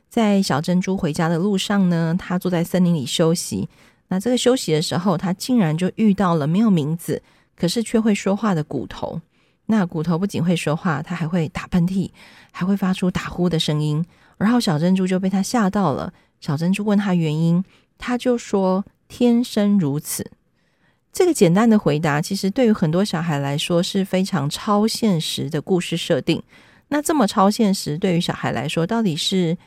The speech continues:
呃，考验还是冒险？也就是说，如果你是小孩，你要把他带回家，还是把他放在原地？那很多时候哦，对很多小孩来说，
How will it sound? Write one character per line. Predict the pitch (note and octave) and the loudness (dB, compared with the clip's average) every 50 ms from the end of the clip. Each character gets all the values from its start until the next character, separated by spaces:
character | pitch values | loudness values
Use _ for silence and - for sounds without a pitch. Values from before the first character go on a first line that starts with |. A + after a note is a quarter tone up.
| _ _ _ _ _ _ _ _ | _ _ _ _ _ _ _ _
呃， | - E3+ D#3+ D3+ D#3 | -2 0 0 0 -2
考 | - - F3 - F3+ | -2 -2 -2 0 2
验 | G#3+ A#3+ G#3+ | 4 4 4
还 | F#3+ E3+ | 4 2
是 | E3 - F#3+ | 0 0 2
冒 | G3+ A3 G3+ C#3 D3+ | 2 4 4 2 0
险？ | - - - - - - _ _ _ _ _ _ _ | -2 -2 -4 -4 -6 -6 _ _ _ _ _ _ _
也 | - F#3+ F3+ | 0 0 0
就 | F#3+ B3+ C4+ | 2 0 -2
是 | C#4 - C4 | 0 -2 -2
说， | B3+ - A#3 A3+ A3+ A3+ | 0 2 2 2 4 4
如 | A3 G3+ G3+ | 4 4 4
果 | G3+ A3 G3+ | 4 4 2
你 | F#3 C#3 | 2 2
是 | - - F3+ | 0 -2 -4
小 | - - - | -4 -4 -6
孩， | E3+ - - - - | -8 -8 -10 -10 -2
你 | - E3 E3+ | 0 2 2
要 | F3 F3 | 2 0
把 | - - | -2 -2
他 | E3+ F3 D#3 | -2 -2 0
带 | - G3 F#3 | 0 0 0
回 | F3+ D#3 | 0 -2
家， | C#3+ - E3 C#3+ D#3+ - - _ _ _ _ | 0 0 0 0 0 -4 -10 _ _ _ _
还 | - - D#3+ D#3+ | -8 -4 -2 -2
是 | F3+ - A3+ | -2 -2 -4
把 | - - | -6 -6
他 | - - F3+ D#3+ | -4 -2 -2 -2
放 | - F#3+ F3 E3+ | 0 0 0 2
在 | F3 D3+ | 2 0
原 | C#3 A#2 A2+ D#2+ - | 0 0 -2 -2 -2
地？ | - F#3+ D3 A#2 _ _ _ _ _ _ _ _ _ _ _ _ - | -4 -4 -4 -4 _ _ _ _ _ _ _ _ _ _ _ _ -6
那 | - D#4 D#4 C#4 B3+ G3+ F#3+ | -4 0 2 4 4 4 4
很 | F3+ G3+ D#3+ D3 | 4 2 2 2
多 | - F#3 F#3 G3 | 2 2 2 2
时 | G3+ - - | 0 0 -2
候 | F3 F3+ F#3 E3+ C#3+ A#2+ | -2 0 0 0 0 0
哦， | |
对 | - - G3+ | 0 2 2
很 | G3+ C#3+ | 2 2
多 | D3 E3 | 2 0
小 | - - | -2 -2
孩 | D3+ D#3+ B2 | -4 -4 -2
来 | B2 A2+ B2 | -2 -2 -4
说， | - - - - C#3 C3+ D3+ | -4 -4 -2 0 0 0 0